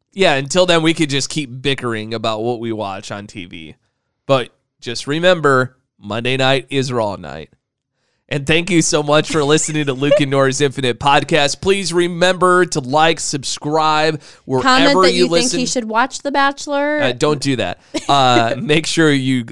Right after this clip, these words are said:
Speaker 1: leave us a review. Um, hit five stars wherever you're listening to this. We're trying to grow the podcast, and I have to say,
Speaker 2: Share it on s-, share it on Instagram.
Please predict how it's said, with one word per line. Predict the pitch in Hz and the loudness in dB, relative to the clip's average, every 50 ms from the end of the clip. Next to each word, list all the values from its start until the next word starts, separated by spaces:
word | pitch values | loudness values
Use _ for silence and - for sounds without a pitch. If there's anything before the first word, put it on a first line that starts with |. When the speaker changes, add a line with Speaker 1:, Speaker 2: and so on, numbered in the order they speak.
| 113 - | -16 -18
Speaker 1:
leave | - 135 147 156 160 160 | -8 -2 0 0 2 2
us | 160 143 - | 2 0 0
a | 151 | -2
review. | 131 117 120 120 120 143 156 165 165 160 165 170 156 _ _ - _ _ _ _ | -4 -4 -6 -6 -6 -4 -2 0 0 0 0 0 -2 _ _ -20 _ _ _ _
Um, | - 123 117 110 110 110 110 104 107 | -2 0 0 0 0 -2 -6 -10 -8
hit | - 156 160 - | -6 -6 -6 -4
five | _ - 156 143 151 156 143 | _ 0 2 2 2 2 0
stars | - - - 143 135 139 139 139 139 127 127 | -2 -2 0 2 2 4 2 2 0 -2 -4
wherever | 123 120 113 - 135 143 139 147 | -4 -4 -2 -2 -2 -2 -2 -2
you're | 143 143 143 135 | -2 0 0 0
listening | 135 135 131 - 139 135 135 127 | 0 0 0 -2 -4 -6 -6 -4
to | - 135 | -4 -2
this. | 127 123 123 - - | -2 -2 -2 -2 -6
We're | 117 | -8
trying | 113 - 156 156 175 190 185 | -6 -4 -2 -2 0 0 -2
to | 175 | -2
grow | 143 151 151 151 | 0 0 0 0
the | 151 147 | 0 -2
podcast, | 135 139 135 123 131 131 - 143 135 135 135 - - - - | -2 0 0 0 0 0 0 0 0 0 0 -2 -6 -8 -6
and | 143 131 127 120 120 117 - _ | -4 -2 -2 -2 -4 -6 -8 _
I | - 135 156 220 | 0 0 2 2
have | 277 285 | 0 -2
to | - 226 | -4 -4
say, | 202 - - 226 233 190 147 131 131 127 - - _ _ | -4 -2 0 2 2 4 4 2 0 -2 -6 -12 _ _
Speaker 2:
Share | - - 320 302 311 339 | -8 -4 -2 0 0 0
it | 339 | 0
on | 320 330 339 | 0 -2 -2
s-, | 330 - - - - | -4 -6 -12 -16 -14
share | - - 453 453 | -10 -8 -6 -6
it | 453 | -6
on | 453 453 440 453 453 453 | -6 -4 -4 -4 -6 -6
Instagram. | - - - 262 240 214 196 151 135 196 208 | -8 -12 -14 -12 -10 -10 -10 -10 -10 -12 -14